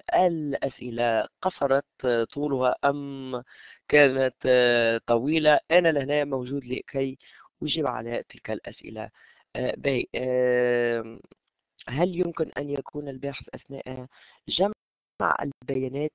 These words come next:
عن طريق الملاحظة المباشرة بالمش-، بالمشاركة أن يكون موظف بنفس المكان؟ لا، لا يمكن أن يكون موظف بنفس المكان. هذا أجبت لك على شطر السؤال.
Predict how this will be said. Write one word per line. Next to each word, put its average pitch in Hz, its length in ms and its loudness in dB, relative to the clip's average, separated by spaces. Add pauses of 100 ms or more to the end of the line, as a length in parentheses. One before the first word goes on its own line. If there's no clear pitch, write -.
عن 117 140 -12
طريق 127 360 -12
الملاحظة 117 580 -8
المباشرة 113 500 -8
بالمش-، 110 480 -10
بالمشاركة 107 800 -4 (400)
أن 127 100 -8
يكون 214 300 -4
موظف 170 520 2
بنفس 123 280 -10
المكان؟ 117 300 -8
لا، 135 220 4 (460)
لا 170 220 8
يمكن 151 400 2
أن 131 120 -2
يكون 127 260 -2
موظف 127 320 -4
بنفس 127 320 -8
المكان. 113 300 -10 (760)
هذا 139 260 4
أجبت - 420 0
لك - 120 -4
على 131 240 0
شطر - 300 -2
السؤال. - 340 -10